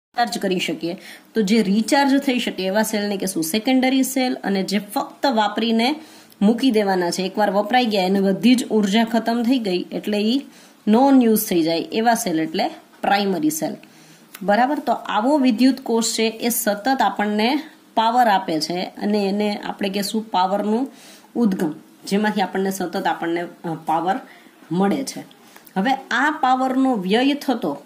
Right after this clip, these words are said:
ઘટાડી કેવી રીતે શકાય? તો એના માટે એક example લઈએ.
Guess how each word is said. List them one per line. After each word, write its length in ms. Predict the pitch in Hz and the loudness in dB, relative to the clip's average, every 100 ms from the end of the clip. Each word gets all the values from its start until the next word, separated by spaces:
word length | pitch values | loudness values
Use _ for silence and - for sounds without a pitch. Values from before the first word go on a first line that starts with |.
| - _ - | -20 _ 0
ઘટાડી 420 | 208 294 294 285 | 2 4 2 2
કેવી 260 | 254 196 | 0 0
રીતે 260 | 165 160 156 | 0 0 -2
શકાય? 380 | 156 156 147 143 - - _ - - - - _ _ _ _ _ _ _ - - - _ _ - - - - _ - - - - - 185 | -4 -4 -6 -10 -14 -20 _ -20 -20 -20 -20 _ _ _ _ _ _ _ -20 -20 -20 _ _ -20 -20 -20 -20 _ -20 -20 -20 -20 -14 -10
તો 100 | 185 | -6
એના 220 | 214 208 240 | -2 0 0
માટે 320 | 208 214 220 | -2 -2 -2
એક 180 | 214 190 | -2 -6
example 500 | 151 185 180 165 156 | -2 -2 -2 -2 -4
લઈએ. 400 | 156 175 185 | -4 -6 -6